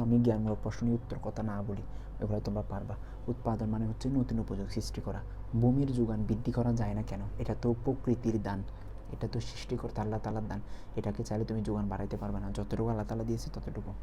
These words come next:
মানে প্রকৃতির দান, এটা যোগান বাড়ানো যায় না ওই জন্য। আচ্ছা, মানে প্রকৃতির দান বলে আর কি। উদ্দীপকে প্রদত্ত সূচি থেকে মোট উৎপাদন রেখা অঙ্কন করো। মানে এখান থেকে আমাকে কি বলছে? মোট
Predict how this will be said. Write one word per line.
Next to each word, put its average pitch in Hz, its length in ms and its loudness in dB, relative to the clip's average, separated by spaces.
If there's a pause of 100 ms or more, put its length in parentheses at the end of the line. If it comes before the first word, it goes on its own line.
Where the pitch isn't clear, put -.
মানে 117 200 -2
প্রকৃতির 110 440 0
দান, 123 180 0
এটা 117 100 0 (100)
যোগান 113 220 0
বাড়ানো 104 300 -2
যায় 104 160 -2
না 101 40 -4 (520)
ওই 113 100 0
জন্য। 101 140 2 (580)
আচ্ছা, - 180 -2 (100)
মানে 117 180 4
প্রকৃতির 120 320 4
দান 104 140 0 (100)
বলে 95 140 -2
আর 92 120 -4
কি। - 80 0 (300)
উদ্দীপকে 117 440 0
প্রদত্ত 107 300 -2 (120)
সূচি 123 280 -2
থেকে 120 140 -2
মোট 123 220 2
উৎপাদন 107 440 -2
রেখা 107 140 -2
অঙ্কন 110 320 0
করো। 101 140 -4 (420)
মানে 107 200 -2
এখান 110 180 2
থেকে 117 180 -2
আমাকে 117 280 2
কি 123 140 2
বলছে? 113 180 -2 (160)
মোট 110 120 0